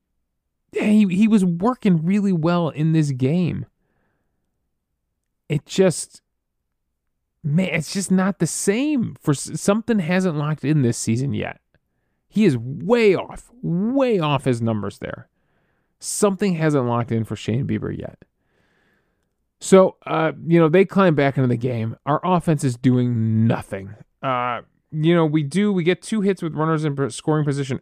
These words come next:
early, and then we get one late. But other than that, there's a large chunk of this game. So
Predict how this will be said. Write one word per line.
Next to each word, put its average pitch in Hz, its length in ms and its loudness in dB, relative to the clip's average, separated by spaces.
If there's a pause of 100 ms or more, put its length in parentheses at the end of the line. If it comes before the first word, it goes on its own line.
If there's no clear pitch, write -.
early, 151 400 0 (580)
and 123 160 0
then 131 160 2
we 127 140 0
get 143 240 0
one 147 280 -2
late. 151 280 -2 (840)
But 143 320 2
other 175 300 2
than 127 220 2
that, 151 420 0
there's 135 400 0
a 120 60 2
large 123 520 0
chunk 160 300 -4
of 117 80 -2
this 117 180 -2
game. 123 420 -6 (540)
So 147 360 4